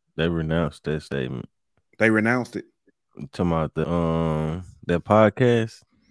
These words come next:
Speaker 2: Was it a podcast that posted? I thought, I thought somewhere else. I don't remember. I just, I remember seeing it, but
Speaker 1: Yeah, somebody who posted it came out and said that they, um, they, uh,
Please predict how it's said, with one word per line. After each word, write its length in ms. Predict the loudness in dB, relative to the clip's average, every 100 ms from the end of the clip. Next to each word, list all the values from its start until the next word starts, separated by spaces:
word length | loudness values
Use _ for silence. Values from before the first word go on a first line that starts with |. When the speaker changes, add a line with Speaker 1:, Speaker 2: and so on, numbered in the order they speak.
| _ _ _ _ -6
Speaker 2:
Was 180 | 0 2
it 80 | 2
a 40 |
podcast 440 | 2 0 0 -2
that 160 | -2 -2
posted? 360 | -2 -4 -4 -4
I 100 | -4
thought, 400 | -4 -4 -4 -8
I 80 | -12
thought 320 | -8 -6 -6
somewhere 380 | -8 -8 -6 -6
else. 140 | -6 -6
I 100 | -6
don't 80 |
remember. 260 | -4 -2 0
I 80 | 0
just, 220 | 0 0
I 180 | 4 4
remember 300 | 4 0 -2
seeing 320 | -4 -4 -4
it, 100 | -6
but 220 | -6 -8 _ _ _ _ _ -4
Speaker 1:
Yeah, 280 | 0 0
somebody 460 | 0 2 6 6 6
who 100 | 2
posted 480 | 2 2 2 -2 -6
it 220 | -6 -6 _
came 300 | -4 -4 -2
out 180 | -4 -4
and 100 | -8
said 360 | -8 -4 -4 -4
that 180 | -4
they, 220 | -2 -2 0
um, 540 | -2 -2 -2 -4 -8 _ _ _ _ _ _ _ _ _ _ _ _ _ _ _ _
they, 160 | -2 0
uh, 800 | 0 -2 -2 -2 -2 -4 -6